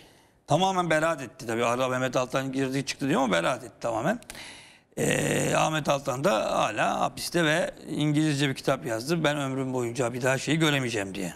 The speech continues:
E, gökyüzünü göremeyeceğim diye. Neyse o, o konuya ayrıca geliriz. Orada çok yanlış tavırlar aldı Ahmet Altan. Hiç şüphe yok.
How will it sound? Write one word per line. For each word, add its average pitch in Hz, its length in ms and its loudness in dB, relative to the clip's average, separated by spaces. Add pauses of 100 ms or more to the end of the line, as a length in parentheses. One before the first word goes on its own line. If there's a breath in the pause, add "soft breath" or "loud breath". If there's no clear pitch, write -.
(260)
E, 113 160 -4 (640)
gökyüzünü 123 420 0
göremeyeceğim 110 540 0
diye. 226 220 0 (460 loud breath)
Neyse 120 440 2
o, 131 380 0
o 131 40 -2
konuya 156 260 2
ayrıca 151 280 0
geliriz. 151 440 -2 (580 loud breath)
Orada 214 640 2 (260)
çok 247 300 0
yanlış 196 380 0
tavırlar 165 380 2
aldı 113 240 -2
Ahmet 98 280 -6
Altan. 170 280 -2
Hiç 160 120 -4
şüphe - 280 -2
yok. 104 140 -2